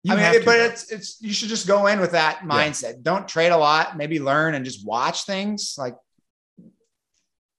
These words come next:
Speaker 2: it, it, it takes time, and, and don't put too much of your capital,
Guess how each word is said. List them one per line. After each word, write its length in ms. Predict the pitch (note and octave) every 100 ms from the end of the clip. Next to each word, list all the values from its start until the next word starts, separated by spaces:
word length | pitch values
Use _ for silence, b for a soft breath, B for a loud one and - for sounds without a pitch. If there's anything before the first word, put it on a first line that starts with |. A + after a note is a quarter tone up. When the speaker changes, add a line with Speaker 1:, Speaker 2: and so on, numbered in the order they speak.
| _
Speaker 2:
it, 180 | A3 G3
it, 180 | A3 C#4+
it 120 | C4
takes 240 | C4+ -
time, 380 | - D3+ D3 C#3+
and, 200 | C3 C3 -
and 280 | C#3+ C3
don't 380 | B2+ F#3+ A3 -
put 180 | - F3+
too 80 | F3
much 200 | E3+ E3
of 40 |
your 80 | D3
capital, 600 | - D3+ D3 D3+ D3 C#3+